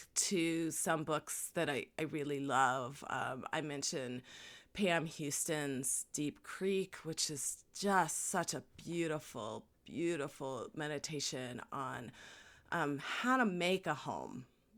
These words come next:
Not find a home, but make a home. <laughs> It's just lovely. And Ross Gay, uh, I also speak to one of his collections, The Book of Delight. Those are, those are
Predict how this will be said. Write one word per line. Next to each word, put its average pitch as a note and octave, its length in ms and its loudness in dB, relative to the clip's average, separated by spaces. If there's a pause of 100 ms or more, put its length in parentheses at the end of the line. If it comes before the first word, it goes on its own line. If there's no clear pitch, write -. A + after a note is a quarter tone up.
(240)
Not E3 360 0
find D#3 340 8
a G#2+ 80 -2
home, G#2 280 -4
but - 180 -6
make B2+ 240 -4
a - 80 -8
home. G#3 440 4 (200)
<laughs> - 220 -14
It's - 420 -4
just D#3 320 0
lovely. C3+ 560 -4 (100)
And D#3 460 4 (120)
Ross F#3+ 400 6
Gay, D#3 640 4 (420)
uh, D3+ 320 8
I - 240 6
also D3 440 0
speak - 560 -2
to B2 500 -4 (280)
one D3 460 -4
of C#3 80 -4
his C#3 160 -4
collections, C3+ 540 -4
The - 100 -6
Book C#3 180 -8
of - 80 -8
Delight. A#2+ 460 -4
Those C#3+ 220 -2
are, C3 280 -4 (140)
those D#3 240 -2
are C3+ 160 -4